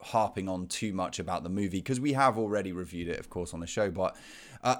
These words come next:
Uncut Gems is all the things that you've heard that it is, and I'm sure most of our listeners have seen the movie already. Uh,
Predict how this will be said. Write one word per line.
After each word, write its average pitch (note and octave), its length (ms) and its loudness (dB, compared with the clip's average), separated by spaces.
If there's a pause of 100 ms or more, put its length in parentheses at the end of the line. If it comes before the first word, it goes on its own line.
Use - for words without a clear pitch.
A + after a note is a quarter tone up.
(140)
Uncut F3+ 340 4
Gems A2+ 460 4 (100)
is B2+ 220 6
all B2+ 180 6
the A2+ 120 4
things G#2+ 340 0
that G#2 80 -2
you've F#2 220 -4
heard A2 240 2
that G2+ 120 -2
it F#2+ 80 -2
is, G#2 200 0
and G2+ 100 0
I'm G2+ 80 2
sure A#2 300 4
most A2 360 4
of F#2+ 120 0
our F#2+ 120 6
listeners F#2 420 -2
have F2+ 120 -4
seen F#2 300 0
the F2 40 -2
movie F2 380 -4
already. F2 500 0 (360)
Uh, G#2 180 2